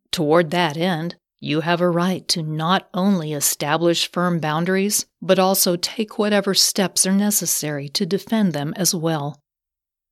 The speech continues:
Narcissistic rage creates hurtful, confusing emotions and can do long-lasting damage to your own self-esteem.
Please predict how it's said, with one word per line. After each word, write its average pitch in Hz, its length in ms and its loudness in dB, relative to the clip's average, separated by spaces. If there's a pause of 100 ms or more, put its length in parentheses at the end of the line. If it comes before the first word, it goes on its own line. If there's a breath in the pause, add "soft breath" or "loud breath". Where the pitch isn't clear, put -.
(100)
Narcissistic 220 960 4
rage 175 440 0
creates 208 480 2
hurtful, 202 600 -2
confusing 185 840 0
emotions 170 720 0 (320)
and 208 320 4
can 240 340 4
do 190 260 0
long-lasting 170 920 0
damage 151 540 -4
to 185 120 -4
your 160 240 0
own 180 180 2
self-esteem. 175 920 0